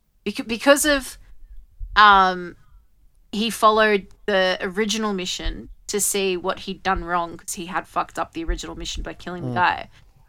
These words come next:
Speaker 1: He followed the original mission to find out who was, um,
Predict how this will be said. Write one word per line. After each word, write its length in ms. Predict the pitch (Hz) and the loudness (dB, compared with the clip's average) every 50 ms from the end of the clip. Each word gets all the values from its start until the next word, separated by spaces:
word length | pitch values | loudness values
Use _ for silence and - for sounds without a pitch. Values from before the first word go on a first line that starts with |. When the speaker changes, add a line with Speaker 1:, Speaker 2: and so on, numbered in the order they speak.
| _ - - - - | _ -16 -10 -8 -6
Speaker 1:
He 60 | 190 | -4
followed 360 | - - 240 240 240 233 202 | 0 2 4 4 4 4 2
the 140 | 214 208 190 | 0 -2 -2
original 340 | 175 196 190 196 190 196 190 | -2 -2 -4 -2 -2 -2 -4
mission 320 | 175 175 - - 185 175 | -4 -6 -8 -8 -6 -6
to 140 | - 185 180 | -6 -8 -8
find 340 | - - 180 180 185 175 180 | -6 -4 -2 -2 -2 2 4
out 220 | 170 165 - 196 - - | 4 4 4 2 -4 -6
who 160 | 196 180 175 | -4 -4 -4
was, 520 | 165 175 175 170 165 175 - - - - - - - - - - - - - - - - - - - | -4 -6 -8 -8 -8 -8 -8 -10 -10 -12 -14 -10 -6 -6 -6 -4 -6 -10 -10 -12 -18 -20 -12 -6 -2
um, 420 | 92 92 87 82 85 85 82 - | 0 0 0 0 -2 -4 -8 -10